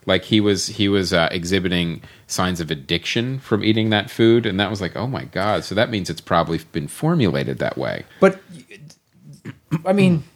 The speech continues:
Speaker 2: conspiracy, not, not that that's a conspiracy, but just your body, sugar and salt, it,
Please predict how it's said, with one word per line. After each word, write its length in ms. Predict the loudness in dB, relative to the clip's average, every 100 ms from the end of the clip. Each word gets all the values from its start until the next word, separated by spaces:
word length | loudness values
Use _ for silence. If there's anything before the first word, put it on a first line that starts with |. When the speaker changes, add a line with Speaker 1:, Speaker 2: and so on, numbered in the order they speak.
| _ _ _ _ _ _ _ _ -8
Speaker 2:
conspiracy, 600 | -2 -2 2 4 4 2
not, 200 | 0 0
not 180 | 0 -2
that 100 | 0
that's 160 | -4 -4
a 40 |
conspiracy, 420 | -4 -2 0 0
but 320 | -2 -4 -6 0
just 360 | 2 2 -2 -18 _ _ _ _
your 200 | 4 6
body, 580 | 6 4 4 2 -4 -8 _ _
sugar 680 | -6 4 4 4 0 -2 -8 _ _ _ -6
and 180 | -2 0
salt, 500 | 6 6 6 2 -8 _ _ _ _ -8
it, 160 | -8